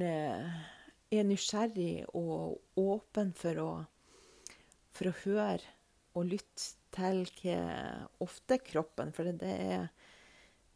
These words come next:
det er ofte der, eh, eller sånn sett, det, det vil si at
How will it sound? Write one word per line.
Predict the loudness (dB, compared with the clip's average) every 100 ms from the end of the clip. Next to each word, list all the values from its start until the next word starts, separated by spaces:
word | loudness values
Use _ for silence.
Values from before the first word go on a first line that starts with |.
| -2
det | 0 2
er | 0 -4 -8 -14 -20 -8
ofte | -6 -2 0 2
der, | 2 2 2 0 -2 -8 -16 -20 -20 -8
eh, | -4 -2 -2 -4 -6 -10 -12 -20 _ _ 0
eller | 4 6
sånn | 4 6
sett, | 6 6 -2 -18 -20 _ _
det, | -8 -6
det | 0 0 2
vil | 2
si | 2 2
at | -2 -8